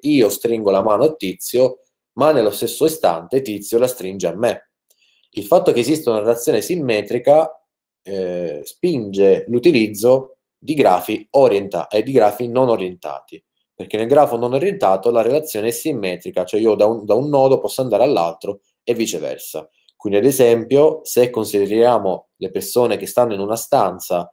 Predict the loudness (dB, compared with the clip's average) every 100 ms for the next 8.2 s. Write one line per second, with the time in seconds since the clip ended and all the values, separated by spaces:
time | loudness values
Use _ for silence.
0 | _ -14 -12 -6 -4 -2 0 0 2 0
1 | -2 -2 -4 -2 2 2 2 0 0 2
2 | 4 2 0 -4 0 -2 -2 _ _ _
3 | _ _ -14 -4 0 2 0 -2 0 0
4 | 2 -2 -2 -2 -2 -2 -6 -6 -2 -2
5 | 0 -4 -4 -4 -4 -6 -2 0 2 4
6 | 4 2 0 -4 -6 -4 2 2 2 0
7 | 2 2 0 -4 -4 -6 -10 -12 -12 -12
8 | -14 -20